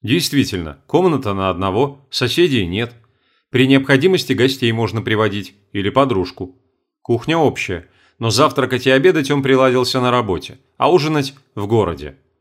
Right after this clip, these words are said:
До работы, кстати, совсем близко, пешком минут за десять можно добраться.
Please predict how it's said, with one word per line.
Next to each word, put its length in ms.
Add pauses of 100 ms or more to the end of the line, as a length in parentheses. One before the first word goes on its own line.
(320)
До 120
работы, 300
кстати, 320
совсем 400
близко, 460 (260)
пешком 380
минут 240
за 100
десять 320
можно 340
добраться. 580